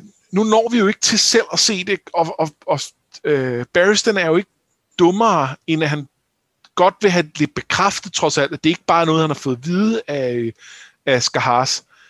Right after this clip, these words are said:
Men der kan jeg så sige, at, at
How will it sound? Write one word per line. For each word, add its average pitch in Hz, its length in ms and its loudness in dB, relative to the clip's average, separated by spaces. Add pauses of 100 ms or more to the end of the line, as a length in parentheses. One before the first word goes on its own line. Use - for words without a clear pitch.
(460)
Men 165 380 0 (840)
der 190 80 2
kan 220 120 0
jeg 196 100 2
så 190 120 0
sige, 180 440 -2
at, - 260 -8
at 147 140 -2